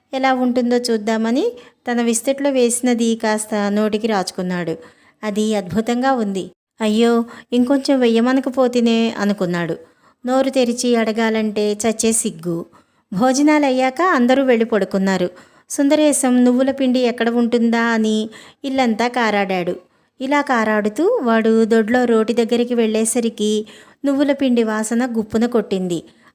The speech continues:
ఆ రోట్లోనే నువ్వుల పిండి కొట్టారు. ఇంకనేం, సుందరేశం రోట్లో తలదూర్చి రోలును ఆత్రంగా నాకసాగాడు. వాడి తల కాస్త రోట్లో ఇరుక్కుపోయింది. ఎంత పెనుగులాడినా తల ఊడి రాలేదు. చివరకు నలుగురు వచ్చారు.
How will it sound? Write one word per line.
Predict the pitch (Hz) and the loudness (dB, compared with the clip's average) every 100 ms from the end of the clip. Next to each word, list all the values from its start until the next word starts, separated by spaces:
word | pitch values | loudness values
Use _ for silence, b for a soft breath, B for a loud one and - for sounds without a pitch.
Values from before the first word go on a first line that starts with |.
| - | -6
ఆ | 214 | -2
రోట్లోనే | 226 240 247 247 254 339 | 0 0 0 0 2 2
నువ్వుల | 294 226 240 | 2 0 -2
పిండి | 233 220 | -2 -2
కొట్టారు. | 254 214 - 165 160 - b b _ | -2 -2 -2 -4 -6 -10 b b _
ఇంకనేం, | 208 202 247 285 302 311 B B - | -8 -2 0 2 2 -2 B B -6
సుందరేశం | 262 254 285 285 269 240 | -2 0 2 2 2 4
రోట్లో | 240 247 262 | 2 2 0
తలదూర్చి | 247 226 220 233 226 339 330 | 0 -2 0 0 0 -2 0
రోలును | 233 220 240 226 226 | 2 4 2 2 0
ఆత్రంగా | 220 220 226 214 196 220 | 0 -2 -2 -2 -2 0
నాకసాగాడు. | 226 208 202 202 185 180 175 170 B B B _ | 0 -2 -4 -4 -4 -2 -4 -6 B B B _
వాడి | 254 254 | -4 -2
తల | 247 226 | 0 -2
కాస్త | 226 233 214 - 202 | 0 -2 -2 -2 0
రోట్లో | 202 220 214 226 | 2 0 2 2
ఇరుక్కుపోయింది. | 220 202 208 196 196 190 185 185 180 B B B _ | 2 0 -2 -4 -2 -2 -2 -2 -4 B B B _
ఎంత | 233 240 302 | -6 -2 0
పెనుగులాడినా | 254 233 269 277 277 269 | 2 2 2 2 2 0
తల | 330 262 226 | 0 0 0
ఊడి | 247 226 233 | 2 2 2
రాలేదు. | 202 180 175 175 175 b b _ - | 0 -2 -2 -4 -8 b b _ -4
చివరకు | 240 247 247 | -2 0 0
నలుగురు | 311 262 196 196 220 | 0 2 0 0 0
వచ్చారు. | 226 214 190 170 | -2 -2 -4 -6